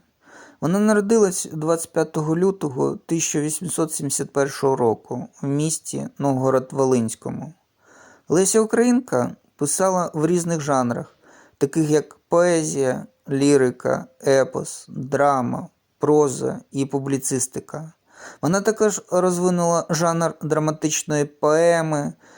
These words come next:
в українській літературі. Творчість Лесі Українки багата і різноманітна. Вона створила багато відомих творів,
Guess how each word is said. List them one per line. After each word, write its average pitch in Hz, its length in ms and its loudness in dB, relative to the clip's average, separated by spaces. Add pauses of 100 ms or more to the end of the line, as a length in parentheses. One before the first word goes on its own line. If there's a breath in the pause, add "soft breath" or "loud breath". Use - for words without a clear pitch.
(160 soft breath)
в 139 160 0
українській 147 840 0
літературі. 135 840 -2 (840 soft breath)
Творчість 220 720 -2 (140)
Лесі 208 460 4
Українки 214 880 0 (260)
багата 160 800 -2 (140)
і 143 340 0
різноманітна. 151 1120 0 (600 loud breath)
Вона 185 240 2
створила 208 560 2
багато 190 500 0
відомих 185 440 0
творів, 202 580 2